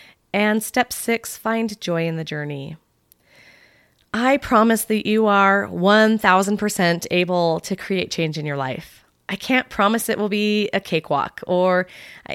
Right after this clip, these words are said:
and I can't promise that you won't want to give up at times or revert to old behaviors or patterns, probably more times than you'd like. But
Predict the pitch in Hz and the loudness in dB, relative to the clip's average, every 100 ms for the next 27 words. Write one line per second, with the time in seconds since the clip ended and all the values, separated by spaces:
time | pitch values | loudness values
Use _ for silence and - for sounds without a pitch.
0 | - 196 190 226 214 - 214 214 - 202 | -4 0 0 0 -4 0 0 0 -2 -4
1 | 202 190 202 196 202 196 170 165 170 - | -2 0 0 0 -2 -2 -2 -2 -4 -6
2 | - 156 156 165 170 - 160 165 165 175 | -8 -6 -6 -8 -12 -8 -4 -2 -2 -2
3 | 185 - 190 170 165 185 170 160 165 160 | -4 -4 -4 -4 -4 -4 -4 -4 -4 -6
4 | 165 147 156 160 160 156 - - - - | -6 -4 -4 -4 -4 -8 -12 -18 -20 -20
5 | - _ _ 214 - 214 220 214 214 185 | -20 _ _ -8 0 2 2 2 2 2
6 | 180 - 170 175 175 175 160 151 147 - | 2 0 0 0 0 0 0 2 0 -2
7 | - - - - 254 240 - - | -10 -20 -14 2 4 4 0 -10